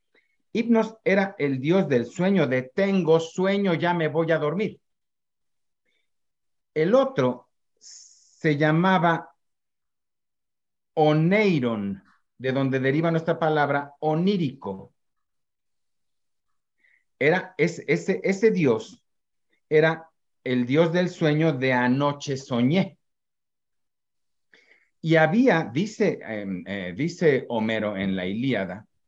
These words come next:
que existe el país de los sueños, así le llama Homero, el país de los sueños.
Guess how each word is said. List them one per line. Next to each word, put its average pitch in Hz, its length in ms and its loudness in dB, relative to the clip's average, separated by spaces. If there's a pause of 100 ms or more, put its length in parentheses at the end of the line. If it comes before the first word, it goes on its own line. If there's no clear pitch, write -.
(420)
que - 100 -4
existe - 680 -4 (120)
el 139 200 -2
país 185 600 2
de 180 160 2
los 165 280 2
sueños, 139 420 -4
así 113 360 -6
le 165 140 -2
llama 123 340 -2
Homero, 113 380 -2
el 104 280 -6
país 101 480 -4
de 190 120 -6
los 95 220 -10
sueños. - 540 -12